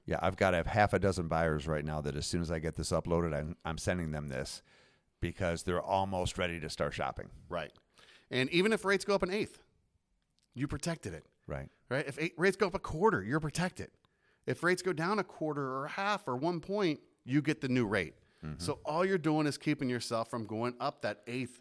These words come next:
Speaker 2: that quarter, right? You're locking in now to make sure you're okay. But it's not something you don't wanna, you, you wanna do if you're not serious about buying a house.
Speaker 1: Right.
Speaker 2: You wanna get out there and know that you have forty-five days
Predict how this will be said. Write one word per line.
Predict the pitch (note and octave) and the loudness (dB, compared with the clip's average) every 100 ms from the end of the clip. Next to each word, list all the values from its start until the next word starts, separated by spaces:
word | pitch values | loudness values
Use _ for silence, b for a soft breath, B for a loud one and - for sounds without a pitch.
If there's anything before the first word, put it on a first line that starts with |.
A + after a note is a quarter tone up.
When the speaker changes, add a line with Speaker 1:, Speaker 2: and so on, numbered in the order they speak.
| F2 | -6
Speaker 2:
that | G#2+ - | -6 -4
quarter, | B2+ C3 F2+ - B B B | -2 0 -2 -6 B B B
right? | B2 C#3 | 0 2
You're | C3 | -2
locking | A#2 D3 E3 - D#3+ D3+ | 2 4 4 4 4 6
in | C#3 A#2 | 6 6
now | A2+ A#2+ E3+ G#3+ b b b | 6 6 6 4 b b b
to | - | -2
make | C3 C#3+ | 0 0
sure | - C3+ | -2 -4
you're | B2 A2+ G2+ | -2 2 0
okay. | - F#2+ C#2+ _ b b b b b | 0 -6 -8 _ b b b b b
But | E3 | 0
it's | D#3 F3+ | 2 2
not | F3+ - | 2 2
something | E3+ D3+ D#3 | -2 2 2
you | C#3 | 4
don't | C#3 | 2
wanna, | C3 B2 A2 | 2 -2 -2
you, | B2+ B2+ | -4 -2
you | C#3 C3 | 0 2
wanna | D3 A#2+ | 2 0
do | C3+ E3+ | 0 0
if | A#2+ | 0
you're | B2 | 0
not | C#3+ C3 | 0 0
serious | C#3+ B2 A2+ | -2 0 0
about | A2 G2+ | 2 4
buying | G#2 F#2+ F#2 | 4 2 0
a | |
house. | D3+ F#3 - - - - | 0 -2 -6 -12 -12 -6
Speaker 1:
Right. | A#2+ | 2
Speaker 2:
You | D#3+ | 6
wanna | D#3+ D3+ | 6 4
get | B2+ C3 | 4 4
out | F3 G3+ | 4 4
there | A2 A2 | 2 2
and | B2 A#2 A#2 | 0 0 2
know | D3+ G#3+ D#3 | 2 2 2
that | A#2+ | 2
you | B2 B2+ | 0 -2
have | A#2+ | -2
forty-five | C3 B2+ A#2 A#2 G#2 | -4 -4 -2 -2 0
days | D#3 B2 G2+ | 0 0 -4